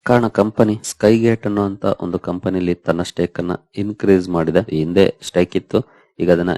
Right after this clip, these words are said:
ಇನ್ನು ಇನ್ಕ್ರೀಸ್ ಮಾಡಿದೆ. ಸುಮಾರು ನೂರ ಮೂರು ಕೋಟಿಯನ್ನ ಮತ್ತೆ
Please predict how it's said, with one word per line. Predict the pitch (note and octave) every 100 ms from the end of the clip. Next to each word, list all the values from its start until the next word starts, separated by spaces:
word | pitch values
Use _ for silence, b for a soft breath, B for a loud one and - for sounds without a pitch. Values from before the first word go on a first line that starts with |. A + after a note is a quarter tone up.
| -
ಇನ್ನು | F2 F2
ಇನ್ಕ್ರೀಸ್ | - F2+ - F2+ F2
ಮಾಡಿದೆ. | E2 E2 G2 -
ಸುಮಾರು | - E2+ E2+
ನೂರ | E2+ F2+
ಮೂರು | F2+ F2 F2
ಕೋಟಿಯನ್ನ | - D#2 F2 E2 D#2+ - E2
ಮತ್ತೆ | D#2+ - G2+